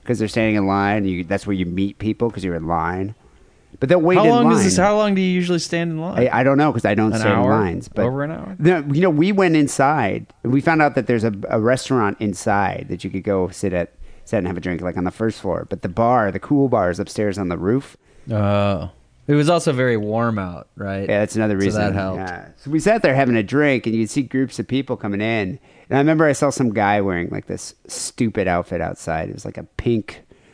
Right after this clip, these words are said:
Speaker 1: like, he was wearing, like, a pink s-, like, suit
Speaker 2: Sock?
Speaker 1: ensemble. No, <laughs> he was wearing, like, a pink suit on, ensemble there. And by the time he got up to go to the elevator, it must have been at least an hour and twenty minutes.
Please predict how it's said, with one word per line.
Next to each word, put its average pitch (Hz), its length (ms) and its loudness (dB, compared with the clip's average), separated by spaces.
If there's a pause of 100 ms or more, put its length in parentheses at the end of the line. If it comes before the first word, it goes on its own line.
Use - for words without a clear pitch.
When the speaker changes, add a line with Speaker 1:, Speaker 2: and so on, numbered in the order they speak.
(160)
Speaker 1:
like, 90 140 -6
he 110 60 0
was 107 100 -2
wearing, 117 160 2
like, 110 120 -2
a 92 60 -2
pink 123 400 -2
s-, - 220 -12 (100)
like, - 300 -4
suit - 420 -4 (520)
Speaker 2:
Sock? 113 260 -2
Speaker 1:
ensemble. 131 600 2
No, 113 360 2
<laughs> - 760 -2
he 180 280 -2
was 202 100 2
wearing, 226 140 4
like, 185 140 4
a 151 60 4
pink 170 340 2
suit 151 260 2
on, 120 320 0
ensemble 117 640 0
there. 92 340 0 (280)
And 139 80 2
by 170 100 4
the 170 100 2
time 165 380 2
he 170 140 2
got 143 240 4
up 147 160 -2
to 143 80 2
go 131 80 2
to 123 40 2
the 120 120 2
elevator, 110 400 2
it 107 100 -4
must 131 220 0
have 117 80 -4
been 117 100 2
at 107 80 -4
least 120 340 0
an 101 120 0
hour 92 160 0
and 87 100 -4
twenty 98 240 -6
minutes. - 480 -12